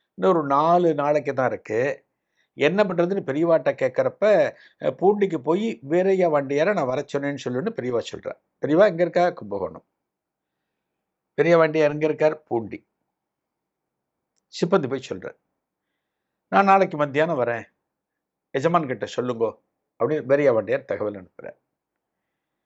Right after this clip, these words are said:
அதே போல அடுத்த நாள் மத்தியானம் ஒரு மூணு மணிக்கு பெரிய வாண்டியார் கும்பகோணத்துக்கு வந்துட்டார், கார்ல வந்துட்டார்.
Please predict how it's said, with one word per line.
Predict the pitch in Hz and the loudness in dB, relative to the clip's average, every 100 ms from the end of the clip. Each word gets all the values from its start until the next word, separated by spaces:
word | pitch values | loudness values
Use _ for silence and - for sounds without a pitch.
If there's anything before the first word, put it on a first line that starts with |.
| _ _ - | _ _ 2
அதே | 175 233 | 8 8
போல | 233 208 | 8 6
அடுத்த | 156 180 - 165 | 4 2 0 2
நாள் | 175 208 214 - _ _ | 4 2 -2 -8 _ _
மத்தியானம் | 127 127 151 180 | -8 -2 0 2
ஒரு | 160 131 | 0 0
மூணு | 147 190 | -2 0
மணிக்கு | 165 147 143 190 156 107 | 0 -2 -2 -2 -2 0
பெரிய | 127 151 131 | -2 2 0
வாண்டியார் | 113 143 143 | 0 -4 -6
கும்பகோணத்துக்கு | 127 147 120 117 113 | -4 -4 -2 -4 -6
வந்துட்டார், | 104 - - _ _ | -8 -12 -14 _ _
கார்ல | - 151 117 | 0 0 0
வந்துட்டார். | 98 - - | -8 -12 -16